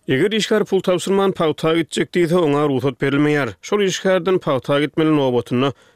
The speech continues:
öz iş ýerine bolmak we kırk manat tölemek talap edilýär. Aýda her işgäre iki-üç tapar nowbat ýetýär.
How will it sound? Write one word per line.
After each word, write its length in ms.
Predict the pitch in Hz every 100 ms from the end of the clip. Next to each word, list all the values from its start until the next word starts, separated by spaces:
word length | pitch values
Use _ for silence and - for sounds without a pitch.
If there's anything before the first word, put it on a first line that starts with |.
| -
öz 280 | 131 139 123
iş 280 | 127 131 147
ýerine 320 | 139 143 120
bolmak 340 | 123 120 127 -
we 160 | 139
kırk 300 | - 131 -
manat 340 | 131 135 135 -
tölemek 460 | 131 120 123 131
talap 260 | - 123 127
edilýär. 360 | 135 139 131 - _ _ -
Aýda 260 | 120 117
her 180 | 110 196
işgäre 460 | 185 175 185 175 156
iki-üç 400 | 135 156 156 -
tapar 280 | 156 170
nowbat 420 | 151 123 113 120 143
ýetýär. 460 | 131 156 135 -